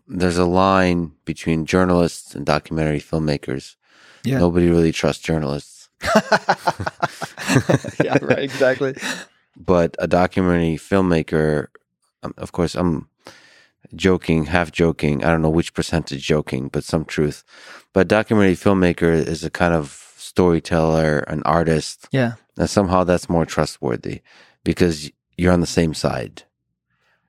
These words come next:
Speaker 1: in some way. I don't
Speaker 2: Maybe.
Speaker 1: know.
Speaker 2: Maybe on
Speaker 1: Maybe.
Speaker 2: the same side. Yeah.
Speaker 1: Maybe.
Speaker 2: Yeah.
Speaker 1: Is there something to be said in how you gain the trust of people to gain access? Do you just, are you just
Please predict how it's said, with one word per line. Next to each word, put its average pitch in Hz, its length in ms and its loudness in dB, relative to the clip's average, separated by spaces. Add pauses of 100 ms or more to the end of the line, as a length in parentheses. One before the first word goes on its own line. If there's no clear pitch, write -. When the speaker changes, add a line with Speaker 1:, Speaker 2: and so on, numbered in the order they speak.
(180)
Speaker 1:
in 80 120 -6
some 73 260 -4
way. 65 320 -6 (180)
I 113 60 4
don't 143 40 2
Speaker 2:
Maybe. 165 120 6
Speaker 1:
know. 85 220 0 (160)
Speaker 2:
Maybe 143 320 4
on 98 60 4
Speaker 1:
Maybe. 117 120 -2
Speaker 2:
the 139 40 -6
same 120 180 -6
side. 117 260 -6
Yeah. 131 160 0
Speaker 1:
Maybe. - 440 2
Speaker 2:
Yeah. 127 100 -8 (520)
Speaker 1:
Is 95 140 -2
there 127 120 4
something 139 300 0
to 127 80 2
be 107 120 -2
said 101 280 2
in 101 120 -6
how 92 180 -2
you 92 140 2
gain 87 240 2
the 82 80 0
trust - 340 -4
of 73 100 -8
people 82 380 -2 (100)
to - 120 -4
gain 78 260 2
access? 80 560 -2 (540)
Do 85 80 0
you 82 60 0
just, 82 240 0 (380)
are 80 100 -2
you 80 120 2
just 76 260 -4